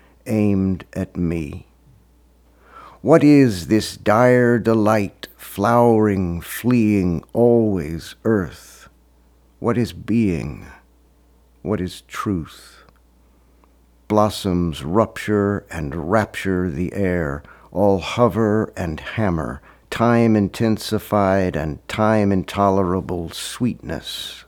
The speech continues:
raveling rot. It is now. It is not."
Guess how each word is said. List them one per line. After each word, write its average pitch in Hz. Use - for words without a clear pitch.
raveling 90
rot. -
It 87
is 92
now. 95
It -
is 80
not." -